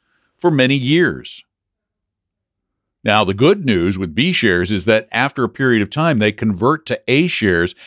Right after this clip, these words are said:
and that extra fee goes away. Ah, but do you have C shares?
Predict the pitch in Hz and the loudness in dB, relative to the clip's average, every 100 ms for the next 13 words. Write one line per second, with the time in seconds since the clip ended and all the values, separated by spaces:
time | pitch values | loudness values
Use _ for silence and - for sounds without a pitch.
0 | - - 113 101 104 - 104 - 110 90 | -12 -2 2 2 0 -2 -6 0 -2 2
1 | 98 82 87 87 120 90 - _ _ _ | 0 0 -2 2 2 0 -8 _ _ _
2 | _ _ _ _ _ _ _ _ _ _ | _ _ _ _ _ _ _ _ _ _
3 | _ - 127 113 78 - _ _ _ _ | _ -8 -4 -4 -8 -16 _ _ _ _
4 | _ 120 131 151 123 104 160 220 175 127 | _ -4 -2 -2 -6 -2 2 2 2 2
5 | 131 107 110 107 101 98 _ _ _ _ | 2 2 0 2 0 -4 _ _ _ _
6 | _ - - 196 208 180 104 78 - 82 | _ -12 -8 -2 2 2 2 0 0 0
7 | 67 - - - | -2 -12 -16 -16